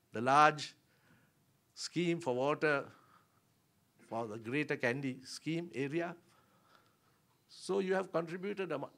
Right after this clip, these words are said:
a lot, but now we have to get together, contribute much more, and make Sri Lanka, Japan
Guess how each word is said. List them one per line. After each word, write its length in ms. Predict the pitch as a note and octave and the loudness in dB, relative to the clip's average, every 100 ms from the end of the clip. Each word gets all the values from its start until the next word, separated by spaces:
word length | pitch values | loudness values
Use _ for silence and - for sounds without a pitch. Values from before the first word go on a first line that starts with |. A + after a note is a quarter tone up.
| - | -2
a 60 | C#3 | 4
lot, 320 | F3+ - - - _ _ _ - | 4 4 -2 -14 _ _ _ -10
but 160 | A#2 A#2 | -8 -4
now 160 | C#3 | -2
we 140 | D#3 D3 | -2 -2
have 140 | C#3+ | -4
to 80 | C#3+ | -6
get 200 | B2 B2 | -8 -8
together, 420 | A#2+ C#3+ D#3 F#3+ G3 - _ _ _ _ _ - | -2 0 0 -2 -6 -18 _ _ _ _ _ -14
contribute 540 | C3+ B2+ C3+ C3+ C3+ | -12 -10 -6 -6 -6
much 280 | A2 C3+ D3 | -4 -4 0
more, 300 | D#3 F#3+ G3 - _ _ _ _ _ _ _ _ _ _ _ - | 2 2 -2 -12 _ _ _ _ _ _ _ _ _ _ _ -16
and 360 | - C3 C3+ C#3 - _ _ _ _ _ _ - | -6 -6 -6 -10 -20 _ _ _ _ _ _ -8
make 400 | C#3 F3+ F3+ - | -2 -2 -4 -10
Sri 260 | - D3 F3 | -4 -2 0
Lanka, 380 | F3+ E3+ E3 | 0 0 0
Japan 500 | D#3 C#3 C#3 D3 G#2 | 2 2 4 4 2